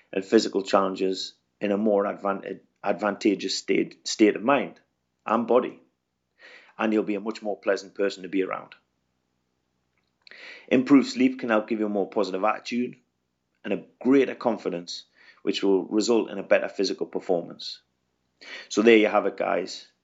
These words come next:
They're the pros of getting some more sleep. So how do you achieve this? Well, I've got a few tips for you guys. Just like anything, getting better sleep,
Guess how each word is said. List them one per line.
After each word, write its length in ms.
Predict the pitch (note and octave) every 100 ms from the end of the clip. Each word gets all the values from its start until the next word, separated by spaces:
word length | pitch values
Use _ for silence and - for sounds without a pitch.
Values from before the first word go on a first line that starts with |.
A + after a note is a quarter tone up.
| -
They're 140 | G2+
the 60 | F#2+
pros 380 | - G#2+ G2 F#2
of 120 | -
getting 220 | F#2+ F#2
some 140 | -
more 220 | F2+ F2+ F2+
sleep. 360 | - F2 E2+ _ _ _ _ - - - - _ _
So 160 | G2+
how 200 | G2 A2
do 60 | G#2+
you 80 | G2
achieve 360 | - G#2 F2
this? 400 | - F2 - - _ _ _ _ _ _ _ _ _ _ _ - -
Well, 120 | A2+
I've 80 | G#2+
got 100 | A2
a 40 |
few 200 | - G#2
tips 260 | G2 G#2+ -
for 160 | -
you 140 | F2+ E2+
guys. 480 | F2+ E2 D#2+ - - _ _ _ _ _ _ _ _ _ _ _ _ - _ _ - -
Just 240 | C#3 C3+
like 200 | C3 A2
anything, 520 | G#2+ G#2+ - G#2+ A2+ _ _ _ _ _ _ -
getting 300 | A2 G2+ G2+
better 260 | A2+ -
sleep, 420 | G2 - G2 G#2